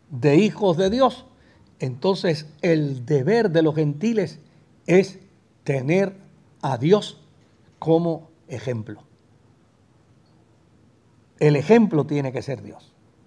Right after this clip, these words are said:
Y Pablo plantea que la alternativa que tienen los gentiles es parecerse a Cristo.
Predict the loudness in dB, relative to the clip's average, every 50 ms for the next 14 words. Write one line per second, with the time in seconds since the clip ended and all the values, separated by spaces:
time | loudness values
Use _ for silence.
0 | _ _ _ _ _ _ _ _ _ _ -6 -6 -2 2 6 6 6 8 8 6
1 | 6 6 2 -4 -18 -20 _ _ _ _ _ _ _ _ _ _ _ _ _ _
2 | _ _ _ _ _ _ _ _ _ _ _ _ _ _ _ _ _ _ _ _
3 | _ _ _ _ _ _ _ _ _ _ _ _ _ _ _ _ _ _ _ _
4 | _ _ _ _ _ _ _ _ _ _ _ _ _ _ _ -4 -2 0 0 0
5 | -2 4 6 8 8 8 8 6 4 2 -4 -4 -4 -4 -4 -6 -10 -16 _ _
6 | _ _ _ _ _ _ _ _ _ _ _ _ _ _ _ _ _ _ _ _
7 | _ _ _ _ _ _ _ _ _ _ _ _ _ _ _ -8 0 2 4 4
8 | 4 2 0 2 2 4 4 2 0 0 -2 0 0 2 4 4 4 4 2 2
9 | 0 -2 -2 0 -2 -2 0 0 0 0 0 -2 -2 -2 -4 -4 -6 -6 -8 -8
10 | -12 -14 -18 -20 _ _ _ _ _ _ _ _ 6 6 6 6 0 -4 -2 0
11 | 2 2 2 0 -4 -4 -2 2 2 2 2 0 -4 -4 -2 -2 -2 -4 -8 -16
12 | _ _ _ _ _ -8 -6 -6 -6 -8 -16 _ -4 -2 -2 -2 -2 -4 -10 -16
13 | -20 -20 -20 -20